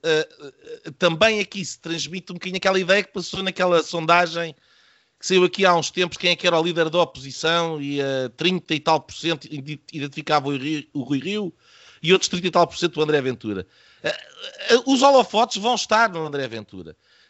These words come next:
Ehm, e a única forma de evitar isto acontecer é, de facto, ter outro tipo de liderança, eh, no P S D, que o Rui Rio manifestamente não consegue.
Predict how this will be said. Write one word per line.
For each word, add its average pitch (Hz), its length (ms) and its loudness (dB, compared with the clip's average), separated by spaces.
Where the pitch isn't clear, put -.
Ehm, 165 520 4
e 196 120 0
a 214 60 6
única 285 380 -4
forma 185 340 0
de 202 80 -10
evitar 208 500 -2
isto 180 200 -12
acontecer 151 480 -6
é, 175 80 -2
de - 100 -16
facto, - 320 -2
ter 165 180 -2
outro 196 220 -4
tipo - 300 -12
de 151 60 -6
liderança, 143 540 -4
eh, 151 160 -6
no 151 140 -4
P 143 100 -4
S 143 240 -4
D, 160 260 -2
que 190 80 -2
o 185 40 2
Rui 185 160 0
Rio 196 180 0
manifestamente 240 640 -2
não 381 80 -12
consegue. 359 400 -2